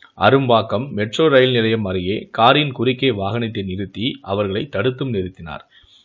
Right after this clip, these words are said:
பின்னர் காரில் வந்தவர்களிடம் தனது தங்கையை அழைத்து வந்தது குறித்து வாக்குவாதத்திலும் ஈடுபட்டுள்ளார். இது குறித்து போலீஸ் கட்டுப்பாட்டு அறைக்கு தகவல் செல்லவே, அங்கு ரோந்து பணியில் இருந்த சூளைமேடு ரோந்து போலீசார் அங்கு வந்தனர்.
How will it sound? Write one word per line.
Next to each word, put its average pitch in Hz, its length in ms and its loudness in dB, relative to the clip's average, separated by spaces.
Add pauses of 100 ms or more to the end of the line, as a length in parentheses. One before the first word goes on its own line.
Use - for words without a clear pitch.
(100)
பின்னர் 143 360 2
காரில் 143 440 4
வந்தவர்களிடம் 117 680 2
தனது 107 360 -4
தங்கையை 143 440 -2
அழைத்து 117 320 -2
வந்தது 104 280 -2
குறித்து 95 500 -2
வாக்குவாதத்திலும் 117 640 0
ஈடுபட்டுள்ளார். 92 600 -8 (880)
இது 123 220 4
குறித்து 147 340 0
போலீஸ் 143 320 2
கட்டுப்பாட்டு 117 560 2
அறைக்கு 101 320 0
தகவல் 110 360 -2
செல்லவே, 98 520 -6 (340)
அங்கு 117 260 2
ரோந்து 147 340 2
பணியில் 120 300 0
இருந்த 104 440 0 (120)
சூளைமேடு 131 540 0
ரோந்து 120 320 0
போலீசார் 101 480 -2
அங்கு 101 240 -4
வந்தனர். 87 460 -8